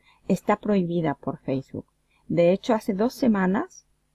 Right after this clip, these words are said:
estoy hablando de principios de este mes de marzo del dos mil dieciocho, Facebook me baneó mis cuentas, dos o tres cuentas seguidas, porque estaba anunciando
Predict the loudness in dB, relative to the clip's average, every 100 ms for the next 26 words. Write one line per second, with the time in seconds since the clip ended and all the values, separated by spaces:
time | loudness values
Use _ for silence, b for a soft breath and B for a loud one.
0 | _ -6 0 2 4 4 2 2 0 0
1 | -2 0 -2 0 -4 -2 -2 -2 -4 -4
2 | -6 -6 -6 -6 -6 -6 -6 -4 -4 -2
3 | -4 -4 -8 _ _ _ _ _ _ 2
4 | 2 2 -2 -6 -2 2 2 2 2 0
5 | -2 -4 -6 _ _ _ -2 0 0 -4
6 | -6 -2 0 -2 -4 -6 -6 _ _ -4
7 | -2 -2 -2 -4 -4 -4 -4 -2 -6 -4
8 | -4 -2 -2 -2 -6 _ b b b b
9 | b 2 2 0 -6 -2 -2 -2 -2 -2
10 | -2 -4 -2 0 0 -2